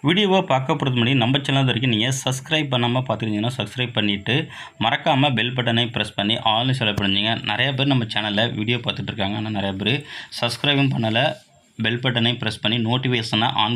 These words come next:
பண்ணாம இருக்காங்க. வண்டி சேல்ஸ் ஆன பிறகு ஒன் மந்த் கழிச்சு இந்த வண்டி இருக்கான்ட்டு கேட்குறாங்க. "நல்ல விலையில வந்திருக்கு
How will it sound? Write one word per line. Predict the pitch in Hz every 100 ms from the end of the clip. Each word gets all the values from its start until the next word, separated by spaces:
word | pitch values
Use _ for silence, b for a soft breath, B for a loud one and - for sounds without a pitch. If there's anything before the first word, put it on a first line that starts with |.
| 113
பண்ணாம | 110 107
இருக்காங்க. | 104 101 95 131 131 B B -
வண்டி | 113 131 160 175 -
சேல்ஸ் | - 131 151 160
ஆன | 139 120
பிறகு | 117 110 143 117
ஒன் | 127 143
மந்த் | 135 139
கழிச்சு | 123 110 123
இந்த | 113
வண்டி | 107 113
இருக்கான்ட்டு | 113 110 110
கேட்குறாங்க. | 110 107 104 104 113 -
"நல்ல | 107 117 127
விலையில | 110 107 110 104
வந்திருக்கு | 104 107